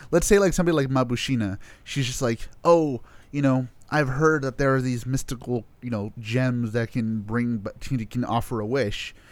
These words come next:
from the very beginning. And it's like, "Oh, okay, we can get that," you know, the villains kind of hear about it and they're like, "All right, well, let's see what this is all about."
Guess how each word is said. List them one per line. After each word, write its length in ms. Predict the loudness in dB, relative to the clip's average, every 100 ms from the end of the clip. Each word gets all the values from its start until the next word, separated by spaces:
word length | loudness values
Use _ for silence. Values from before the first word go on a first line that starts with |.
| -10 -2
from 140 | 4
the 80 | 6
very 260 | 10 10 10
beginning. 540 | 6 2 0 -2 -6 -14 -20 -20 -10 2
And 100 | 2
it's 120 | 4
like, 140 | 0 0
"Oh, 220 | 2 4
okay, 340 | 2 0 0 0
we 160 | -2
can 180 | -4 -2
get 240 | -2 -2 -2
that," 160 | -4
you 100 | -4
know, 240 | -4 -6 -6
the 100 | -4
villains 580 | 0 0 0 -2 -4 -10 -18 -14
kind 420 | -8 -2 0 4
of 160 | 4 2
hear 240 | 0 2
about 280 | 4 4 2
it 40 | 2
and 100 | -2
they're 60 |
like, 180 | -4 0
"All 80 | 2
right, 180 | 4 4
well, 300 | 2 -2 -2
let's 180 | -4 -6
see 200 | -6 -2
what 160 | -2 -4
this 120 | -4
is 60 | -2
all 140 | -2
about." 380 | 2 2 0